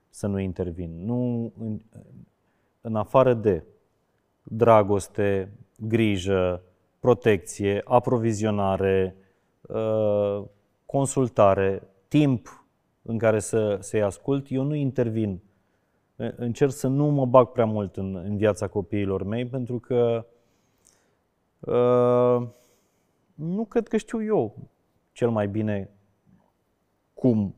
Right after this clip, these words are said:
să-și facă ei viața. Sunt lucruri în care școala și profesorii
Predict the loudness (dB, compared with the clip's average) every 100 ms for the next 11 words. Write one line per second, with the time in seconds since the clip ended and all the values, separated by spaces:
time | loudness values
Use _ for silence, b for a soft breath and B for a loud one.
0 | _ _ -6 0 2 2 0 -2 -2 -6
1 | -8 -10 -2 -2 -2 -6 -20 _ _ _
2 | _ _ -6 -2 -2 -2 -2 2 2 2
3 | -2 -8 -20 -8 2 4 4 0 -4 -6
4 | -2 -4 -2 -4 -4 -6